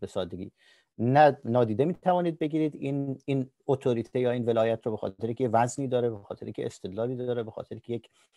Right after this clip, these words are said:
خردمندی پشت این نشسته است و نه با یه فرمان غلاظ و شدادی مواجه هستید که اگر ازش سرپیچی کردید، اه، پیامدها و عواقب سنگینی داشته باشد.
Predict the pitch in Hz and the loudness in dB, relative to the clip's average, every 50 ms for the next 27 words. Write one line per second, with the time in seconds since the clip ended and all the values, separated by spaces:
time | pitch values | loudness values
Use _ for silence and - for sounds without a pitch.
0 | - _ _ - - 120 117 113 110 - - 113 110 107 143 143 - 151 135 - | -20 _ _ -2 2 4 6 6 4 2 0 -4 -2 -2 -4 -4 -4 -6 -6 -6
1 | - - 139 131 127 127 123 - - 117 - - 120 110 - - 123 117 113 113 | -8 -8 -6 -4 -4 -4 -6 -8 -10 -8 -6 -4 -6 -6 -6 -4 -4 -2 0 0
2 | 113 113 110 - - 117 120 127 147 175 165 170 156 160 165 165 - 147 143 139 | -2 -2 -4 -6 -4 -2 0 0 2 0 2 0 0 0 0 0 0 0 0 0
3 | 147 147 147 160 165 - 143 127 127 123 117 120 - - 120 110 139 147 131 117 | -2 -4 -6 -6 -4 -4 -2 -2 -2 -2 -2 -6 -8 -8 -4 -2 -2 -2 0 -2
4 | 104 104 104 98 - _ _ _ _ _ - 120 117 117 117 107 117 110 104 104 | -4 -6 -6 -12 -18 _ _ _ _ _ -4 0 2 2 2 2 2 0 0 -2
5 | - - 104 - _ 120 - 117 117 117 123 120 117 101 117 120 117 - - - | -4 -10 -12 -10 _ -6 -4 -2 -2 0 0 0 0 0 0 -2 -2 -4 -2 0
6 | 117 113 104 - _ - 113 - - 117 - 117 110 107 101 107 139 156 147 135 | 0 0 0 -4 _ -18 -14 -12 -12 -6 -2 -2 -2 -2 -2 -2 -4 -4 -4 -6
7 | - _ _ _ _ _ _ - _ _ _ 117 113 107 - 113 110 110 110 110 | -10 _ _ _ _ _ _ -20 _ _ _ 0 0 2 2 2 2 2 2 0
8 | 107 - 127 135 131 139 135 131 113 104 107 104 98 117 113 120 123 120 117 - | -2 0 0 -2 -2 -2 -2 -2 -2 -2 -2 -4 -4 -4 0 0 0 0 0 -2
9 | - - - 117 110 110 110 107 110 131 123 98 85 - - - - - - - | -8 -8 -6 -4 -2 -2 -2 0 0 0 0 -2 -2 -6 -10 -10 -12 -12 -12 -12
10 | - - - - | -12 -14 -14 -14